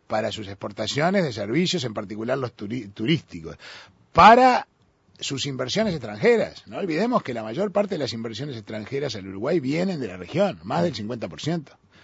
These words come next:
Este, muy desligados de las economías ricas y avanzadas. Digamos, este, todo eso constituía un cuadro, cuando el mundo avanzado era la fuente de dinamismo,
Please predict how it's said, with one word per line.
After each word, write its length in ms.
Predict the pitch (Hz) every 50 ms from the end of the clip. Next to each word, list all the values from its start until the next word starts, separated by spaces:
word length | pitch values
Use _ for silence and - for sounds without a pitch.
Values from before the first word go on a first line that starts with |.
| - - - - - - _ _ _
Este, 680 | - 120 120 120 113 - - 123 117 113 113 110 107 98 - - - - _ _ _ _ _ _ _ _ _ -
muy 460 | 107 110 147 185 233 269 302 311 285
desligados 1200 | 277 262 226 180 135 131 135 131 131 170 226 247 254 262 240 240 254 247 - - - - - - - _ _ _ _ _ _ -
de 500 | 139 110 113 117 127 139 151 170 180 190
las 200 | 175 147 120 98
economías 520 | 127 110 120 117 120 147 180 190 - 120 -
ricas 420 | 139 190 247 247 202 160 135 110
y 40 | 107
avanzadas. 920 | 104 104 107 107 101 98 196 233 254 233 170 107 87 - - - - - - - - - - - _ _ _ _ _ -
Digamos, 480 | - 120 123 127 127 123 127 127 117 123
este, 500 | 131 120 110 - - 123 120 120 - - - _ _
todo 240 | - 247 277 294 277
eso 320 | 277 277 - - 285 247
constituía 580 | 180 - 151 - - 170 139 151 160 190 226 233
un 120 | 190 160
cuadro, 500 | 127 - - - 120 113 113 120 135 107
cuando 340 | 104 110 113 117 113 113 113
el 200 | 110 110 110 110
mundo 280 | 120 160 208 214 202 180
avanzado 720 | 160 147 131 127 120 110 - 185 185 190 170 135 120 117
era 460 | 135 175 214 208 190 170 147 113 104
la 120 | 107 101
fuente 360 | - - 147 151 160 156 127
de 80 | 123 117
dinamismo, 760 | 110 113 131 160 156 147 151 131 117 107 110 127 160 175